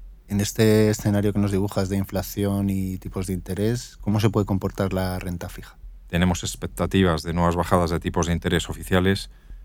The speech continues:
Speaker 2: El contexto es a priori idóneo para la renta fija. Y pensamos que en dos mil veinticinco los inversores se van, podrán beneficiar de nuevo de una rentabilidad positiva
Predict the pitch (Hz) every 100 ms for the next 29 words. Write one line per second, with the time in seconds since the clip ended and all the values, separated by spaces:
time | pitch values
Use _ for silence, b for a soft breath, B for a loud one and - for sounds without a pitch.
0 | - 87 85 80 90 - 95 90 - 82
1 | 87 87 95 - 95 87 85 69 - -
2 | 78 82 80 82 80 78 80 - - -
3 | - - - b b b b - 87 -
4 | 95 98 - 101 92 90 92 92 87 98
5 | 95 104 87 87 80 80 - 92 92 82
6 | 80 80 - 80 85 92 90 85 80 80
7 | 90 78 71 82 92 101 95 123 b b
8 | b b - - 87 85 87 82 85 87
9 | - 90 80 92 92 101 -